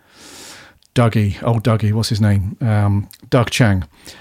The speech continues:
Um, he's the dude normally, I think he's been at Lucasfilm for, like, twenty-five years or something like that, nearly thirty years, something like that. And he's, um,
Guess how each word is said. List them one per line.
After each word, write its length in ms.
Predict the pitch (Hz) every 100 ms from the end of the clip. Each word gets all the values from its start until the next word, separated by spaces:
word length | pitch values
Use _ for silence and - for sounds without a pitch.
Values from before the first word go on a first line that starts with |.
| - - -
Um, 280 | 113 110 123
he's 340 | 135 165 139
the 80 | 143
dude 400 | 113 135 110 92
normally, 640 | 117 117 123 117 98 98 104
I 80 | 107
think 160 | 156
he's 100 | 151
been 140 | - 127
at 80 | 123
Lucasfilm 540 | 117 120 - 104 95
for, 80 | 113
like, 200 | 95 -
twenty-five 680 | - - 113 104 - 101 98
years 280 | 101 101 98
or 80 | 98
something 340 | - 104 -
like 120 | - -
that, 160 | - - - - - _ -
nearly 200 | 117 104
thirty 320 | - 110 120
years, 180 | 107 101
something 260 | 117 101 107
like 120 | 113
that. 160 | 110
And 100 | 113
he's, 220 | 117 113 120
um, 340 | 113 107